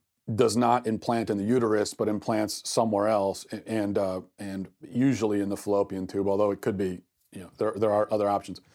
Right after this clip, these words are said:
Which is why an ectopic pregnancy, uh, is, you know, often also called a tubal pregnancy. And in that situation, obviously, a pregnancy cannot go to term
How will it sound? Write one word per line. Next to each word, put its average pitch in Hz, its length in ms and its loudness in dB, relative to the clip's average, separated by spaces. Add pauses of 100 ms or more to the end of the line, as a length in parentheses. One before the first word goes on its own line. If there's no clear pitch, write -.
(880)
Which 156 220 4
is 135 120 4
why 151 300 8
an 139 100 4
ectopic 127 420 2
pregnancy, 123 800 2
uh, 110 300 4
is, 107 460 -2
you 113 100 -6
know, 107 120 0
often 107 400 2
also 104 300 0
called 95 440 0
a 101 60 -12
tubal 147 280 2
pregnancy. 95 440 -4 (640)
And 147 120 4
in 156 100 6
that 196 160 4
situation, 151 920 4
obviously, 131 920 4
a 113 120 2
pregnancy 117 560 0
cannot 113 580 0
go 117 160 4
to 117 140 -6
term 101 380 -4